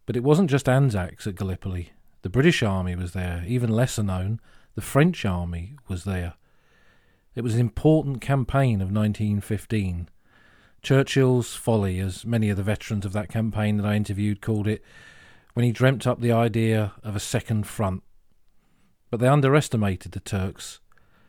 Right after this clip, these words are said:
They underestimated their capacity, their ability to defend their homeland, and Gallipoli turned into as much of a stalemate as the Western Front was at that time.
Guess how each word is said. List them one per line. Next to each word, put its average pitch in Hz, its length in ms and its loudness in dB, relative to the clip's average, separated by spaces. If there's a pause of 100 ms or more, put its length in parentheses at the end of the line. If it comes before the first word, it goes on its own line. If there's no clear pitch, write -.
(160)
They 104 80 -2
underestimated 107 880 0
their 104 100 -2
capacity, 107 640 -4
their 98 200 -2
ability 95 640 -2 (500)
to - 80 -18
defend 104 480 0
their 101 120 0
homeland, 92 720 -2 (760)
and 95 120 -8
Gallipoli 113 480 0
turned 107 380 0
into 104 280 -2
as 95 100 -4
much 117 220 0
of 110 80 -2
a 110 40 -2
stalemate 98 760 0 (720)
as 92 80 -8
the 101 80 -2
Western 101 360 -4
Front 110 320 -2
was 95 280 -6
at 98 120 -10
that 101 200 -10
time. 92 380 -4